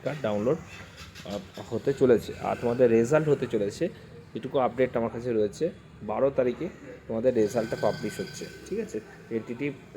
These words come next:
যদি কোনো কারণে না হয় এই ডেট, দুটো ডেট ধরে চলো, ঠিক আছে? তোমাদের কিন্তু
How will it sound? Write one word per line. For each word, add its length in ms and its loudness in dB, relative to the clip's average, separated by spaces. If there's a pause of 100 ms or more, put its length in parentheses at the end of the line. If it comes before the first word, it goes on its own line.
(120)
যদি 180 -4
কোনো 220 -2
কারণে 280 0
না 200 0
হয় 200 -2 (120)
এই 160 -2
ডেট, 180 0 (140)
দুটো 280 -2 (140)
ডেট 140 -2 (140)
ধরে 160 -4
চলো, 280 2 (500)
ঠিক 100 -2
আছে? 180 -2 (160)
তোমাদের 320 0
কিন্তু 300 2